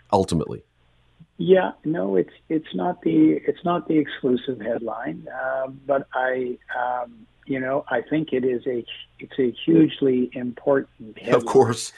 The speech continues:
Speaker 2: And
Speaker 1: of
Speaker 2: the
Speaker 1: course.
Speaker 2: other element here is it's not just the deaths. I mean, the other factor that a lot of people are starting to get really worked up on is the fact that people with cancer and people with cardiac problems and people with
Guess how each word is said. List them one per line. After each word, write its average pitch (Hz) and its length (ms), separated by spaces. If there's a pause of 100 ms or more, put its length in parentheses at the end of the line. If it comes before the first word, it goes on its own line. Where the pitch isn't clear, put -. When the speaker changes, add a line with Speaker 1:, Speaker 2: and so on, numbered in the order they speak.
(180)
Speaker 2:
And 143 120
Speaker 1:
of 160 80
Speaker 2:
the 160 60
Speaker 1:
course. 123 320
Speaker 2:
other 127 100
element 151 440
here 127 320
is 123 300 (120)
it's 123 180 (100)
not 254 220
just 131 260 (120)
the 113 80
deaths. 139 420 (680)
I 131 100
mean, 135 200
the 135 160
other 185 420
factor 135 580
that 117 180 (280)
a 131 80
lot 131 240
of 220 140
people 147 320
are 110 100
starting 139 460
to 117 80
get 110 220 (320)
really 160 260
worked 135 380
up 156 240
on 110 360
is 127 280
the 127 80
fact 143 400
that 120 200 (600)
people 185 300
with 151 200
cancer 147 600
and 123 300 (140)
people 180 320
with 160 180
cardiac 143 640
problems 131 600
and 120 160
people 180 320
with 120 220